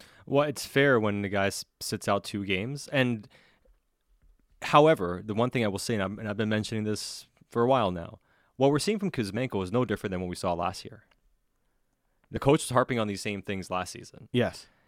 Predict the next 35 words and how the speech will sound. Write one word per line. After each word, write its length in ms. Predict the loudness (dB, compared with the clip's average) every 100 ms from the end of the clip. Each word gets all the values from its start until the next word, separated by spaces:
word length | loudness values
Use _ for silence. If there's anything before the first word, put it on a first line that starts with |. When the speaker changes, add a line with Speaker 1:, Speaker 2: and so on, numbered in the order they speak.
| _
Speaker 1:
And 380 | 0 2 2 0
he's, 260 | 0 0 0
I 140 | -2
think, 360 | 2 0 0 _
Kuzmenko, 440 | -6 -2 0 0 -2
to 100 | -4
his 100 | -4
credit, 300 | -2 -2 -2
he's, 180 | -6 -10
I 60 |
think 160 | -6 -6
he's 60 | -2
done 180 | -2 0
better 200 | 0 0
in 80 | -2
a 60 |
lot 160 | -2 -2
of 60 |
aspects 480 | 0 -2 -2 -6 -2
of 100 | -2
it, 140 | -2 -2
but 160 | -2 0
the, 100 | -4 _ _ -20 -14 -8
the 60 |
bar 280 | 4 4 4
is 100 | 2
higher, 320 | 0 0 0
the 80 | -4
expectations 560 | -4 -4 -2 -4 -2 0
are 100 | 2
higher, 300 | 2 0 -4
and 100 | -6
the 60 |
coach 240 | -6 -6 -2
said, 260 | 0 0